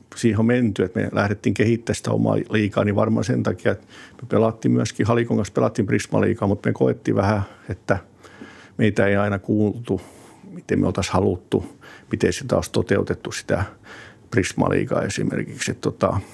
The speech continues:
pyydettiin aina, että mitä on kehitysehdotuksia, annettiin kaikkia, mutta koettiin, että ei meitä oikein kuunneltu siinä tilanteessa, niin sit vaan päätettiin yhdessä, että, tota, lähdetään koittaa tällaista omaa juttua. Ja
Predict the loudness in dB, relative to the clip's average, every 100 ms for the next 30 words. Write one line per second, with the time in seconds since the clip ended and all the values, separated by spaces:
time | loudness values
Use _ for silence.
0 | -20 -20 -20 -20 -18 -18 -20 -20 -8 2
1 | 4 2 0 0 2 2 2 0 -4 -2
2 | -2 -2 -8 -6 -2 0 0 2 2 0
3 | 0 0 -2 -4 -6 -2 2 2 0 -2
4 | 0 0 -2 -2 -2 -2 -6 -8 _ -20
5 | -20 -20 -20 0 2 2 -2 -2 0 -2
6 | -2 -2 -2 -10 -20 -20 -20 -20 -20 -20
7 | _ _ _ _ -20 -20 -20 -20 -4 0
8 | 2 2 0 0 0 0 0 -2 -6 -2
9 | 0 0 -2 -2 -4 -4 -6 -6 -8 -4
10 | -4 -2 0 2 0 -2 -2 -2 -2 -8
11 | _ -20 -20 -20 -20 -20 -20 -20 _ _
12 | _ 0 2 2 0 -2 -2 -6 -2 0
13 | 0 -4 -2 0 0 0 0 0 -2 -2
14 | 0 0 0 0 2 2 -2 -6 -2 0
15 | 0